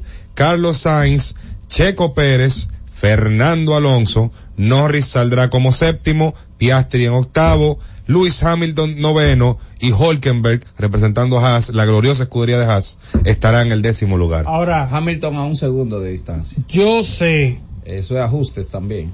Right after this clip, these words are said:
Speaker 2: Yo
Speaker 3: Porque
Speaker 2: sé
Speaker 3: Russell está ahí.
Speaker 1: Ujú.
Speaker 2: que el amante de la Fórmula uno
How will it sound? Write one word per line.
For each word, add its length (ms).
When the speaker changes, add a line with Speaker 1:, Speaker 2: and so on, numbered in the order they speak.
Speaker 2:
Yo 220
Speaker 3:
Porque 160
Speaker 2:
sé 260
Speaker 3:
Russell 180
está 220
ahí. 240
Speaker 1:
Ujú. 340
Speaker 2:
que 480
el 280
amante 360
de 60
la 80
Fórmula 460
uno 400